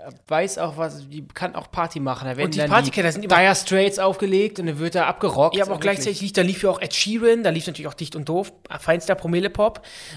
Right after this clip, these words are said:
Speaker 2: Und deswegen, da solche
Speaker 1: Da
Speaker 2: Sachen
Speaker 1: hast du dich tierisch mit Alpi abgeschossen, ne? Du warst ja gar nicht mehr ansprechbar.
Speaker 2: Ich war ansprechbar.
Speaker 1: Deine Augen waren so, so, so, so wie klein, wie Jackettknöpfe.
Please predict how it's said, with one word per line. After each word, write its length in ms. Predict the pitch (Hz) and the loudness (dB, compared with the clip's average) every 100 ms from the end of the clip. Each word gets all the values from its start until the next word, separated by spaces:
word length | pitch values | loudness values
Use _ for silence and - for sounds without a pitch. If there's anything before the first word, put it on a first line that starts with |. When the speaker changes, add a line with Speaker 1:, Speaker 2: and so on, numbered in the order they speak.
| - | 0
Speaker 2:
Und 320 | 160 160 160 | 2 2 2
deswegen, 340 | 156 180 170 | 0 0 0
da 120 | 170 | 0
solche 260 | 175 196 208 | 0 0 0
Speaker 1:
Da 80 | 185 | 0
Speaker 2:
Sachen 140 | 147 | 2
Speaker 1:
hast 100 | 196 | -2
du 40 | 175 | -2
dich 140 | 160 | -6
tierisch 320 | - 180 196 | -6 -6 -4
mit 160 | 190 170 | -6 -4
Alpi 300 | 175 185 160 | -2 0 -2
abgeschossen, 580 | 143 143 - 139 - 139 | -2 -4 -6 -8 -8 -8
ne? 200 | 139 180 | -10 -10
Du 100 | 139 | -4
warst 160 | 147 151 | -4 -2
ja 60 | |
gar 80 | 147 | -4
nicht 100 | 143 | -4
mehr 80 | 151 | -6
ansprechbar. 460 | 151 165 139 131 | -8 -12 -12 -10
Speaker 2:
Ich 160 | 127 - | -8 -2
war 100 | 160 | -2
ansprechbar. 440 | 160 - 143 143 | -2 -8 -8 -2
Speaker 1:
Deine 140 | 139 143 | 0 2
Augen 220 | 165 160 | 2 2
waren 140 | 160 | 0
so, 160 | 151 156 | 0 -4
so, 160 | 147 147 | -4 -6
so, 260 | 143 143 | -6 -6
so 260 | 139 139 131 131 - | -6 -8 -8 -14 -20
wie 200 | 131 135 | -20 -14
klein, 260 | - 135 139 | -10 -8 -8
wie 80 | 131 | -4
Jackettknöpfe. 760 | 147 - 175 - 127 - 123 | -4 -2 -8 -6 -8 -8 -14